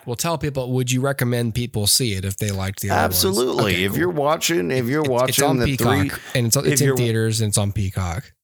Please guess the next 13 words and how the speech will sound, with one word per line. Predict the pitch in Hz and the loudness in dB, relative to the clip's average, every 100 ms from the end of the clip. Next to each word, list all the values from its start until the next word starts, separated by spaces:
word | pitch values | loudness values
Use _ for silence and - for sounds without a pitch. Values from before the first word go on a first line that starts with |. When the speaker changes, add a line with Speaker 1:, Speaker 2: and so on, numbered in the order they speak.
| _ - | _ -2
Speaker 2:
Absolutely. | 113 110 107 107 104 92 92 82 | -2 -2 -2 2 2 2 2 0
It's | - 95 107 | 0 0 0
on | 107 113 | 2 0
Peacock. | 104 95 90 92 95 - | -2 -2 0 0 -2 -4
If | - 101 | 0 0
Speaker 1:
Yeah. | 98 90 | 0 -2
Speaker 2:
you | 135 160 | 0 0
are | 151 120 | 0 -2
watching | 104 110 110 - 110 107 107 104 - | 0 0 0 0 0 2 0 -2 -2
the | 104 | -2
three | - 95 107 127 | -2 -2 0 0
series | 123 - 110 107 101 | 0 2 2 0 0
franchise, | - 95 98 92 95 95 95 92 92 - | 0 0 0 0 0 2 2 2 0 -2